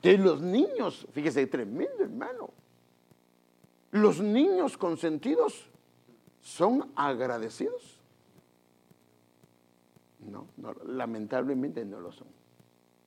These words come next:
O sea que, porque los niños consentidos, ellos se creen que todo se debe a ellos y que ellos ten-, tienen el derecho. Entonces, los niños consentidos o las niñas consentidas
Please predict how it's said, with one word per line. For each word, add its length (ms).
O 100
sea 200
que, 320
porque 220
los 160
niños 580
consentidos, 920
ellos 280
se 140
creen 420
que 120
todo 400
se 160
debe 300
a 100
ellos 340
y 80
que 160
ellos 220
ten-, 180
tienen 240
el 80
derecho. 320
Entonces, 320
los 260
niños 460
consentidos 800
o 20
las 160
niñas 380
consentidas 680